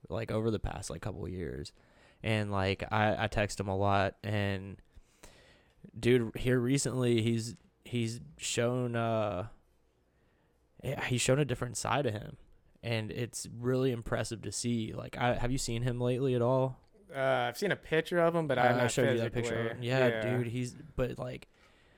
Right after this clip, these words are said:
Speaker 1: he was always, like, kind of into sports and, like, kind of not, and was, he always got good grades, but he didn't ever really, like,
Speaker 2: Try.
Speaker 1: ca-, care about it. It's not trying, like, he
Speaker 2: Right.
Speaker 1: tried, but he didn't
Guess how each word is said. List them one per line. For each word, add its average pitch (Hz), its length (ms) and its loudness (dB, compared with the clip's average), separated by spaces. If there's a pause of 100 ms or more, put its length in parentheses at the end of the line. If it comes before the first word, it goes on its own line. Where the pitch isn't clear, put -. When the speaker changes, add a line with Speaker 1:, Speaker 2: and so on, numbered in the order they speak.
(720)
Speaker 1:
he 143 200 4
was 151 200 6
always, 160 400 4
like, 127 380 0 (100)
kind 131 320 -4
of 131 140 -2
into 127 300 -4
sports 120 680 0
and, 120 360 0
like, 87 460 -8 (1080)
kind 120 360 -2
of 110 140 -8
not, 113 560 0
and 110 500 -4 (200)
was, 113 280 -2
he 127 200 0
always 135 240 4
got 123 180 2
good 110 140 -4
grades, 110 400 0
but 107 200 -2
he 104 160 -8
didn't 123 400 -4
ever 120 220 -2
really, 113 320 -2
like, - 280 -8 (120)
Speaker 2:
Try. - 160 -16
Speaker 1:
ca-, - 400 -14
care 117 460 -2
about 104 300 -6
it. 82 140 -16
It's 135 200 0
not 170 280 4
trying, 117 500 0
like, 113 140 -6
he 151 140 -4
Speaker 2:
Right. 123 100 0
Speaker 1:
tried, 120 340 4
but 113 100 0
he 135 80 2
didn't 147 280 -2